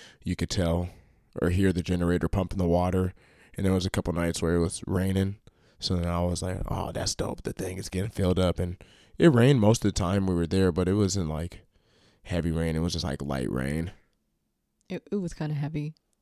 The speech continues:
Speaker 1: I mean, yeah, when it was late, late night, it was heavy, but, like, it never really rained during the day. And then when it started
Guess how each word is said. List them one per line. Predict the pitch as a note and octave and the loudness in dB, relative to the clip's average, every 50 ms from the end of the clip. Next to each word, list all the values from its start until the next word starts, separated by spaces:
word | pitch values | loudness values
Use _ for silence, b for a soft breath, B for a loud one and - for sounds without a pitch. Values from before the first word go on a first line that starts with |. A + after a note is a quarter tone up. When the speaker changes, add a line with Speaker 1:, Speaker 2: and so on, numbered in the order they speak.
| _ _ _ _ _ _ _ - | _ _ _ _ _ _ _ -8
Speaker 1:
I | - - | -4 0
mean, | E3+ E3+ E3 E3 E3 | 2 4 4 6 8
yeah, | D#3+ C#3 B2+ B2 A#2+ A#2 - | 8 10 10 10 8 8 6
when | - A#2+ B2+ C3 | 6 6 8 8
it | C#3 | 10
was | C3 A2+ F#2+ F#2+ | 8 8 6 4
late, | G#2 G#2 G#2+ G2+ G2+ | 4 4 6 6 6
late | G#2+ G2+ G2 F#2 | 4 4 4 4
night, | G2 F2+ F2 E2+ | 2 2 2 4
it | F2+ | 4
was | F2+ F2 E2+ F#2+ | 4 2 2 0
heavy, | G2+ F2 F2+ F#2+ F2+ | 0 0 2 0 0
but, | - - D#2 C#2 | 0 -2 -4 -4
like, | C#2 D#2+ G2 - - - _ _ _ _ _ _ _ _ _ _ _ - | -6 -8 -10 -12 -18 -20 _ _ _ _ _ _ _ _ _ _ _ -4
it | A2 A2 | -2 0
never | A2 G#2+ G#2 F#2+ | 2 2 4 4
really | G2+ G2+ G2 F#2+ F2 | 6 4 4 4 2
rained | D#2+ F2 F2+ F2+ F2+ F#2 D2+ | 2 2 2 2 2 0 0
during | F2 F2+ F2 F2 E2+ | 2 2 2 2 0
the | E2 | -2
day. | D2 F#2 F#2 F2+ E2+ | -2 -2 -2 -2 -2
And | E2 E2+ | -2 -2
then | E2 E2 | 0 0
when | E2 E2 | 0 -2
it | D#2+ C#2+ | -2 -4
started | - - - D2 D#2 D#2+ D2 D2 | -4 -2 -2 0 0 0 -2 -4